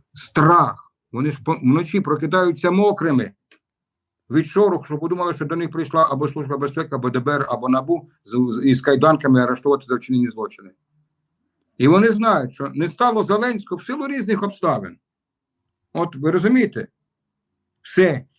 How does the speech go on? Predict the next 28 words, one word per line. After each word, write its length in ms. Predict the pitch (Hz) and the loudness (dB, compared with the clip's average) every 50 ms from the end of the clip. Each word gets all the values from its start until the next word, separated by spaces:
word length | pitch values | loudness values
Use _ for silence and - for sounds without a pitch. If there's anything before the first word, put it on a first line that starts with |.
| _ - | _ -8
їм 240 | - 135 160 156 147 | -2 0 2 2 0
хана. 440 | - - 160 160 151 127 98 - - _ _ _ _ _ _ _ _ _ - | -2 -2 -4 -2 -2 -2 -4 -6 -10 _ _ _ _ _ _ _ _ _ 0
У 80 | 123 | 2
них 200 | 156 175 170 - | 4 4 2 2
тюрма. 460 | - 190 180 165 160 135 110 90 87 _ _ _ _ _ _ _ _ _ _ _ _ _ _ _ | 4 2 4 4 4 2 2 0 -4 _ _ _ _ _ _ _ _ _ _ _ _ _ _ _
У 80 | - 127 | 2 4
них 260 | 156 180 185 185 - | 6 6 4 4 4
в'язниця. 480 | 185 185 165 147 185 180 160 - 147 147 | 2 4 4 4 2 2 2 2 0 0
І 20 | |
причому, 340 | 131 147 147 139 151 151 139 | 0 0 0 2 2 2 4
знаєте, 440 | 135 185 180 175 170 160 143 131 - - - - - - - 101 - - - - | 4 2 2 2 2 0 -2 -2 -2 -10 -20 -18 -12 -10 -10 -8 -8 -6 -2 2
років 340 | 127 131 160 156 156 160 151 | 4 6 6 6 6 4 4
по 100 | 151 147 | 4 4
п'ятнадцять, 600 | 151 156 151 160 170 165 131 - 143 135 131 - | 4 4 4 4 2 2 2 2 0 0 0 0
по 100 | - 139 | 0 2
десять, 200 | 139 156 147 139 | 2 2 2 0
по 60 | - 123 | 0 0
п'ятнадцять 280 | - 160 170 156 - | 0 2 2 2 0
або 180 | 143 135 127 113 | 0 0 0 2
багатьом 380 | 120 139 139 135 143 147 143 | 2 2 2 2 2 4 4
і 40 | 139 | 4
довічно. 460 | 127 139 131 131 - - - _ - - _ _ _ _ - | 4 4 2 2 0 -2 -4 _ -20 -20 _ _ _ _ -4
І 80 | 101 | 0
вони 220 | 104 113 123 131 131 | 2 4 4 4 2
це 140 | 131 135 | 2 2
розуміють. 460 | 131 135 127 135 139 135 120 107 - _ _ - - - - | 2 2 4 4 4 4 4 2 0 _ _ -20 -20 -6 -2
І 100 | - 120 | 0 2
тому 460 | 123 180 185 185 180 180 180 - - | 4 4 4 6 4 2 0 -2 -10